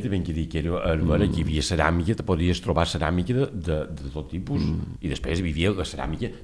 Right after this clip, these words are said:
Speaker 1: més artista, artística.
Speaker 2: De, de, d'artista,
Speaker 1: De,
Speaker 2: sí.
Speaker 1: de, d'artista,
Speaker 2: Sí,
Speaker 1: però,
Speaker 2: sí.
Speaker 1: clar, després hi havia tota la ceràmica popular, que també ell això va fer, em, que va fer que, que, mm, com a pujar-la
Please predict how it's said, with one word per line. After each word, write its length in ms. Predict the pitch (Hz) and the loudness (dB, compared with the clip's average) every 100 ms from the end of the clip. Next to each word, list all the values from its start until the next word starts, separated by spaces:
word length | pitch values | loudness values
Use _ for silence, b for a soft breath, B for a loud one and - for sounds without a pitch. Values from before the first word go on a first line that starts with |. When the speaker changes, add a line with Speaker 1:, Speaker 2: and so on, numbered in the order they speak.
| - | -6
Speaker 1:
més 180 | 76 | -4
artista, 580 | 76 67 123 131 - 78 - b - | -4 -4 -2 -2 -4 -6 -6 b -10
artística. 380 | 98 95 107 92 | -6 -2 2 10
Speaker 2:
De, 180 | 90 85 | 12 12
de, 200 | 85 87 | 12 12
d'artista, 500 | 85 85 107 98 95 | 12 10 10 10 10
Speaker 1:
De, 100 | 95 | 8
Speaker 2:
sí. 140 | 90 | 12
Speaker 1:
de, 400 | 92 85 87 117 131 | 12 12 12 12 12
d'artista, 340 | 82 139 113 | 8 4 6
Speaker 2:
Sí, 80 | 101 | 8
Speaker 1:
però, 60 | 82 | 8
Speaker 2:
sí. 60 | 90 | 10
Speaker 1:
clar, 160 | 90 | 10
després 360 | 80 - 110 104 | 8 4 2 4
hi 40 | |
havia 200 | 104 101 | 4 4
tota 180 | 85 113 | 4 4
la 80 | 113 | 4
ceràmica 420 | 104 101 95 90 | 4 4 2 0
popular, 560 | - 87 82 78 76 104 B B | 0 0 2 4 6 4 B B
que 80 | - | -6
també 340 | 76 76 71 78 | -2 0 2 2
ell 180 | 110 113 | 2 2
això 220 | - 78 | 0 0
va 80 | 92 | 0
fer, 380 | 143 123 95 71 69 98 - - | 2 4 4 0 -4 -6 -6 -6
em, 220 | 67 131 - B B - | 0 0 0 B B -4
que 100 | 82 | 2
va 100 | 78 | 2
fer 400 | - 76 95 135 | 4 2 2 2
que, 240 | 131 101 | -2 -4
que, 140 | - 104 | -4 -4
mm, 560 | 95 92 87 87 87 | -2 0 -2 -2 -4
com 160 | 82 85 | -2 -2
a 80 | 80 | 0
pujar-la 720 | 98 82 90 87 95 95 127 | 0 2 4 4 4 4 2